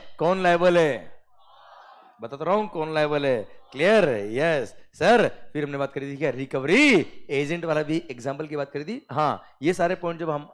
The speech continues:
अ, चैप्टर नंबर सेवन पढ़ेंगे तब वापस से बात करेंगे, डिटेल में बात करेंगे बेटा। अभी तो हमने केवल एग्जांपल देके समझाने की कोशिश करी कि रिवर्स चार्ज होता क्या है। ठीक है? सेक्शन नंबर नाइन,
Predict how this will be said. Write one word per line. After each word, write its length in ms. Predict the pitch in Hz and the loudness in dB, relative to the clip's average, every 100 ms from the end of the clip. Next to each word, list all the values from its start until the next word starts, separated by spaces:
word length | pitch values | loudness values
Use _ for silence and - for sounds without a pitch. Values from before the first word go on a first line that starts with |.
| _ | _
अ, 120 | 143 127 | -6 -6
चैप्टर 240 | 131 135 | -6 -8
नंबर 120 | 147 | -10
सेवन 260 | 147 135 156 | -8 -8 -6
पढ़ेंगे 400 | 165 165 233 262 | -6 2 6 6
तब 360 | - - - 160 | 4 -8 -4 -2
वापस 240 | 147 185 | 0 -2
से 60 | 170 | -2
बात 180 | 147 | -4
करेंगे, 260 | - 139 160 | -6 -10 -10
डिटेल 220 | 151 147 | -10 -10
में 120 | 151 | -10
बात 140 | 147 127 | -10 -10
करेंगे 200 | 127 131 | -12 -12
बेटा। 160 | 135 165 - | -8 -10 -8
अभी 120 | 117 | -10
तो 80 | 131 | -8
हमने 160 | 127 131 | -10 -12
केवल 380 | 123 123 254 269 151 - - - | -6 2 4 6 4 -2 -14 -14
एग्जांपल 380 | 139 156 165 156 | -6 -6 -6 -8
देके 140 | 151 | -8
समझाने 340 | 143 123 135 | -10 -10 -8
की 60 | 147 | -8
कोशिश 280 | - 135 127 | -10 -10 -8
करी 200 | 156 185 | -8 -8
कि 100 | 190 | -8
रिवर्स 420 | 139 143 165 165 | -8 -2 -2 -2
चार्ज 180 | 165 151 | -6 -4
होता 260 | 117 117 | -6 -8
क्या 180 | 110 110 | -8 -10
है। 140 | 87 _ _ _ _ _ _ _ _ _ _ _ _ _ | -14 _ _ _ _ _ _ _ _ _ _ _ _ _
ठीक 140 | 123 | -2
है? 300 | 160 240 240 - - - _ - | 4 6 6 2 -12 -16 _ -8
सेक्शन 300 | 151 - 151 | -6 -6 -10
नंबर 140 | 147 | -8
नाइन, 500 | 135 139 226 277 165 | -2 2 2 2 -4